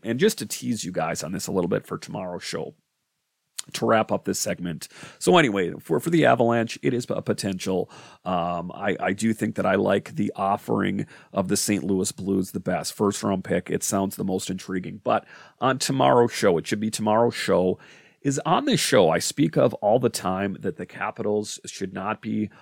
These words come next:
afraid of, of moving someone big to get someone big. And someone asked me, they're like, "Well, who is that player, Dan?" You know, when I was really pushed on it, "Who is that player?" And as you as Caps fans, who is that really? We s-, we speak about all the time that we need to make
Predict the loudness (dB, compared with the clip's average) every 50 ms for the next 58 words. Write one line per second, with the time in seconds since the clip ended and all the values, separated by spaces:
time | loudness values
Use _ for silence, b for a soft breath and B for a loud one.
0 | b b -2 -2 -2 -2 -6 -2 2 2 4 4 4 2 0 -2 -4 -2 -2 -2
1 | -4 -6 -10 -10 -10 -8 -8 -6 -2 0 0 0 0 0 -2 -2 -2 -2 0 0
2 | 0 0 0 0 -2 -2 0 -4 -4 -2 -2 -4 -4 -4 -4 -4 -2 -2 -2 -4
3 | -4 -4 -4 -4 -6 -8 -12 b b b b b b b b -2 0 0 0 0
4 | 0 0 2 0 0 0 0 -2 2 4 4 6 6 4 4 2 0 -2 -2 -2
5 | -4 -4 0 4 4 2 4 2 -2 -4 -4 -4 -4 -2 -2 0 0 0 -2 -4
6 | -8 -12 -12 -12 -14 -14 -16 -16 _ _ _ _ _ _ _ 0 2 2 2 2
7 | 0 -2 4 4 6 6 6 4 4 2 4 4 6 6 6 4 2 2 2 2
8 | 2 2 -2 -2 0 0 0 -2 -4 _ _ _ -6 -2 -2 -2 0 0 -2 -2
9 | 2 4 4 4 4 2 -2 0 0 0 0 0 -2 -2 -2 -2 -2 -2 0 2
10 | 2 2 0 -2 0 2 2 4 2 0 -2 0 2 2 2 0 -2 -8 b b
11 | b b _ -12 -4 0 0 0 0 -2 -4 -2 -2 -2 0 0 0 0 0 0
12 | 0 2 4 4 2 2 0 -2 _ -6 -2 -2 -2 -2 -2 -4 -6 -6 -6 -4
13 | -4 -4 -2 -2 0 2 4 4 4 4 2 2 2 -2 -4 -2 0 0 0 0
14 | 0 0 -2 -2 0 0 0 -2 0 -2 -4 -4 0 0 -2 -2 -2 -6